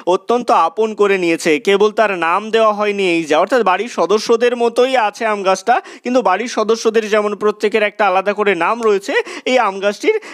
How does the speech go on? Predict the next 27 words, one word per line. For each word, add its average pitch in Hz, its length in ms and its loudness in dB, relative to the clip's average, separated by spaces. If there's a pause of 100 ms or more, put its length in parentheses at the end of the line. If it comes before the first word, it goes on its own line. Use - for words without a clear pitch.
এইরকম 208 360 2
কোনো 247 200 0
নাম 190 360 0
দেওয়া 185 220 2
হয়নি, 202 280 -2
এটাই 208 400 0
মাত্র 196 360 -2
যা 269 140 0
পার্থক্য। 156 640 -4 (1200)
এই 220 220 2
যুদ্ধের 214 420 0
সময় 240 360 0
আম 202 220 -2
গাছের 226 320 0
ওপর 226 300 2
দিয়ে 196 300 2
এক 190 360 -2
বিপদে 190 560 -2
যাচ্ছে। 165 520 -2
তারপরে 220 400 0
দেখা 208 260 -2
যায় 240 240 2
যে 220 260 0
সময়ের 220 520 0
পরিবর্তনে 214 720 0
যুদ্ধ 180 340 -4
আসে 208 440 2